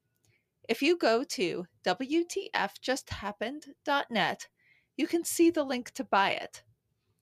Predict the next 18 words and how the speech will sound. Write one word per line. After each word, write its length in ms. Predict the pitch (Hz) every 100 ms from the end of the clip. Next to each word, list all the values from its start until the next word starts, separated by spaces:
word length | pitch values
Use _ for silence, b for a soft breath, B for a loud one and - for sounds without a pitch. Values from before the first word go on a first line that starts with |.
| - -
I'll 140 | 247
also 280 | 311 381 466
have 200 | 349 302
the 120 | 269
link 260 | 254 220 220
in 120 | 208
the 80 | 190
podcast 500 | - 180 185 214 170
show 300 | - 175 160
notes. 500 | 139 - - - - _ _ _ - _ _ _ -
I 80 | 277
know 280 | 302 392 381
many 500 | 277 233 220 262 220
of 140 | 190
you 200 | 196 175
want 320 | 175 190 -
to 120 | - 269
know, 320 | 196 175